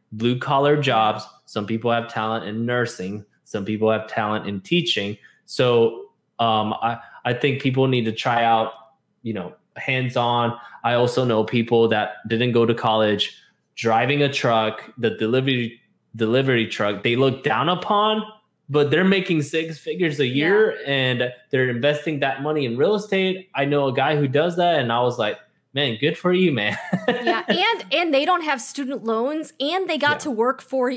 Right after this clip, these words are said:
Speaker 2: there's definitely an opportunity cost with going to
Speaker 1: Mm-hmm.
Speaker 2: school because you're not getting work experience. And,
Speaker 1: Mm-hmm.
Speaker 2: and just because you have a degree, a lot of companies now are looking at work experience too. So
Speaker 1: Mm-hmm.
Speaker 2: it's not really just where you went to school, but it's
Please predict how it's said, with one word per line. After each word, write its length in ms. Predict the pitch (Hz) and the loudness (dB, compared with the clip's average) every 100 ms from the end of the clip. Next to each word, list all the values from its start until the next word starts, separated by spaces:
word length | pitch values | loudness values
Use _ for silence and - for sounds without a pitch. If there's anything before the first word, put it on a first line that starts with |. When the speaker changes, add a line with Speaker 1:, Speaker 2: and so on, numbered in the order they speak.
| - | -6
Speaker 2:
there's 300 | 262 330 339 | -6 -4 -6
definitely 500 | 226 320 381 466 370 | -4 -4 -4 -4 -4
an 60 | 277 | -6
opportunity 640 | 247 262 254 - 320 247 | -6 -6 -8 -8 -8 -8
cost 360 | - 214 190 - | -6 -6 -6 -10
with 120 | 214 | -12
going 240 | - 214 208 | -6 -6 -4
to 60 | |
Speaker 1:
Mm-hmm. 80 | 202 | -8
Speaker 2:
school 320 | 190 208 208 - - | -6 -4 -6 -12 -14
because 240 | 247 254 233 | -6 -4 -2
you're 120 | 262 | -2
not 340 | 269 262 220 | 0 0 0
getting 340 | 220 220 220 196 | -2 -2 -2 -4
work 260 | 202 220 - | -6 -8 -12
experience. 720 | 196 - 220 196 - 101 - | -16 -10 -10 -10 -12 -16 -14
And, 240 | 220 226 226 | -6 -4 -4
Speaker 1:
Mm-hmm. 280 | 196 180 180 - _ - | -8 -12 -12 -18 _ -4
Speaker 2:
and 200 | 269 277 | -2 0
just 320 | 277 339 - | -2 -4 -4
because 300 | 415 370 339 | -6 -6 -6
you 80 | 294 | -6
have 100 | 302 | -6
a 40 | |
degree, 540 | 247 226 196 208 233 262 | -6 -8 -8 -4 -4 -4
a 60 | 262 | -6
lot 340 | 233 240 269 | -2 0 0
of 100 | 311 | -2
companies 760 | - 339 349 320 226 196 202 196 - | -8 -8 -6 -4 -4 -4 -8 -12 -8
now 260 | 226 226 220 | -4 -2 -2
are 100 | 220 | -2
looking 320 | 233 247 254 | -2 -4 -4
at 140 | 190 | -4
work 280 | 196 226 240 | -4 -4 -4
experience 800 | 226 - - 220 208 147 180 - | -10 -14 -8 -8 -8 -10 -14 -16
too. 340 | - 208 110 196 _ _ - 101 | -10 -10 -10 -18 _ _ -16 -10
So 240 | - 285 | -2 0
Speaker 1:
Mm-hmm. 120 | 214 | 0
Speaker 2:
it's 240 | 196 294 294 | -4 -6 -4
not 180 | 339 349 | -4 -2
really 240 | 370 349 | -4 -6
just 240 | 247 262 - | -6 -8 -12
where 420 | 202 202 220 254 | -16 -6 -2 -2
you 140 | 254 | -2
went 180 | 247 247 | -6 -6
to 60 | 214 | -8
school, 460 | - - 359 226 | -14 -10 -6 -6
but 180 | 196 208 | -4 -4
it's 280 | 202 196 - | -4 -8 -12